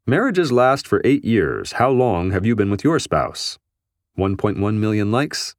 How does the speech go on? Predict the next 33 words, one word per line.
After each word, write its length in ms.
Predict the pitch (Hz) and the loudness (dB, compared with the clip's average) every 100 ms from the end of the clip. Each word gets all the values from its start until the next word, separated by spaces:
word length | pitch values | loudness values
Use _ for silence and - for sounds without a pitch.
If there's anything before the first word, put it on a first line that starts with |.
| _ | _
seven 260 | - 107 98 | -8 -4 -4
point 240 | - 87 | -4 -4
five 240 | - 104 95 | 0 0 2
million 320 | 101 95 87 | 0 -2 -2
comments, 580 | 85 127 123 117 - - _ _ | -2 -2 0 -2 -6 -10 _ _
one 160 | - 101 | -4 -2
hundred 280 | 104 98 92 | 0 -2 0
thirty-eight 440 | 101 95 92 80 | 0 2 2 0
thousand 440 | - 92 90 85 85 | 0 0 0 -4 -4
shares. 460 | 80 62 - - _ _ _ _ _ _ _ _ _ _ _ _ | -4 -6 -10 -16 _ _ _ _ _ _ _ _ _ _ _ _
Facebook's 600 | - 143 - 123 - - - | 0 2 2 0 0 -8 -6
transparency 680 | - 127 113 - 113 101 101 | -2 -2 -2 -2 0 0 0
reports 720 | 92 80 101 73 76 - - | -2 0 -2 -2 -4 -8 -6
are 200 | 98 98 | -4 -2
a 40 | 101 | -2
form 320 | - 131 127 | -2 0 0
of 140 | 120 | -2
corporate 540 | - 113 104 113 - 139 | -2 -2 0 -2 -2 -4
deflection, 640 | 117 - 147 - 67 - _ _ _ _ - | -2 0 -2 -4 -10 -14 _ _ _ _ -4
a 80 | |
means 400 | 110 120 123 117 | 0 2 0 0
of 100 | 113 | 0
diverting 420 | 95 98 110 101 95 | 0 0 2 2 0
focus 500 | 101 90 90 85 - | -2 -2 -2 -4 -4
from 260 | 92 87 | -4 -2
the 220 | 85 87 | -2 -2
hyper-partisan 920 | 87 - 107 95 85 110 107 95 90 78 | -2 -4 -2 -2 -4 -2 -2 0 -2 -4
pages 540 | 80 80 90 113 123 | -2 -2 -2 -2 -4
and 160 | 82 80 | -6 -4
posts 420 | 101 120 - - | -2 -2 -6 -4
about 260 | 107 104 | -2 -2
vaccine 520 | 98 92 85 - 95 92 | -2 -2 -2 -2 -2 -2
disinformation. 840 | 92 92 85 90 95 98 67 62 | -2 -4 -4 -4 -2 -4 -8 -12